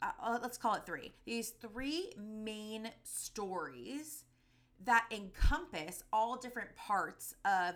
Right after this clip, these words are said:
and all different skills that you bring to the table. So for example, one of your stories might be, you know, a time where you implemented a new technology inside, uh, you know, inside of your organization or your institution, whatever it may be.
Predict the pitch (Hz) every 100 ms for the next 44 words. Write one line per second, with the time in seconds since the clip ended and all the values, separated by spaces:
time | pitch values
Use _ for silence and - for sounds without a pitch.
0 | - 214 214 220 240 240 - - 202 190
1 | 196 185 175 160 - 165 151 151 - -
2 | - - - 269 269 269 262 202 226 240
3 | 196 180 180 202 240 302 320 294 - 214
4 | 196 185 175 170 175 175 185 175 143 -
5 | 185 170 165 156 160 - - 185 180 -
6 | 202 196 202 190 175 156 185 180 175 175
7 | 170 170 - _ - 240 240 269 220 196
8 | 196 190 180 190 180 185 190 190 208 190
9 | 170 165 165 160 156 170 139 135 - 185
10 | 175 - 170 165 160 156 - 165 156 156
11 | 151 151 180 156 - - - - - _
12 | - - 202 196 175 175 170 170 165 160
13 | 156 165 156 151 147 147 147 147 147 -
14 | 151 160 151 151 156 151 151 147 147 139
15 | 156 - - -